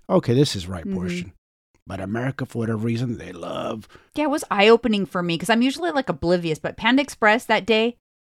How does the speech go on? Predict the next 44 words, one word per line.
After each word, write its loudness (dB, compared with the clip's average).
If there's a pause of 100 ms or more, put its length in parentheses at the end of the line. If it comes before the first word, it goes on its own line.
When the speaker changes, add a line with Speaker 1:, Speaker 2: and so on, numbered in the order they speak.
Speaker 2:
was 2
kinda -4
eye-opening. -2
Speaker 1:
And 10
you 12
have 6
to 6
understand, 8
too, 4 (520)
I 0
hate 6
to 4
say 6
this, 2
I'm 6
not 6
trying 6
to 4
get 6
off 2
topic, 0
but -2 (260)
by 2
Americans 6
overeating 6 (800)
and 2
being 8
overweight, 6
what 0
happens? -2
Their -2
health 0
markers -2
are 0
bad. -2
So -2
you, 2
now 6
you 6
depend 4
on 4
doctors 0
and 2
hospitals. -4